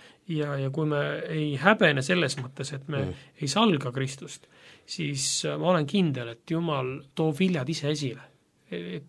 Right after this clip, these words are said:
Speaker 1: et noh, nii, nii nagu see näide on mitmeti toodud, et kui me oleme nagu selle elupuu juures või küljes või noh, viinapuu küljes, siis need, et palju seal nüüd neid viinamarju või seda vilja tuleb, eh, see on,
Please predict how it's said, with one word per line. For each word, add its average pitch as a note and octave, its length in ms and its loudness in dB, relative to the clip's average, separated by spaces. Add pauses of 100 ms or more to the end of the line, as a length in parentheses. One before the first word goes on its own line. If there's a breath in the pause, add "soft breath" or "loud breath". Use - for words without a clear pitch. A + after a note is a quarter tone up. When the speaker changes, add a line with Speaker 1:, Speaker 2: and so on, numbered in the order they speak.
Speaker 1:
et E3+ 160 0
noh, E3 200 -4
nii, E3 260 2
nii F3 320 -2
nagu D#3 220 0
see D#3 260 -2 (540)
näide F3 360 8
on C#3+ 140 2 (480 loud breath)
mitmeti F3+ 560 -2
toodud, C#3 380 6
et A#2 140 -8
kui C3 140 -2
me C#3 80 4
oleme C3+ 240 4
nagu C3+ 300 0 (800 loud breath)
selle C#3+ 320 -4 (500)
elupuu F#3+ 520 6
juures G#3+ 500 4
või C#3+ 160 -6
küljes F3+ 480 4
või C3+ 100 -4
noh, C3+ 200 -4
viinapuu C#3+ 380 4
küljes, F3 460 4 (220 loud breath)
siis D#3 260 -2
need, F#3+ 200 6
et C#3 120 0
palju D#3+ 240 0
seal D#3 240 -2
nüüd D3+ 160 -4
neid D3 140 0
viinamarju C#3 580 2
või B2+ 60 -8
seda D3 140 -2
vilja G3+ 320 10
tuleb, B2+ 280 -2 (440 loud breath)
eh, D3 340 -6
see F3 260 4
on, D3+ 220 2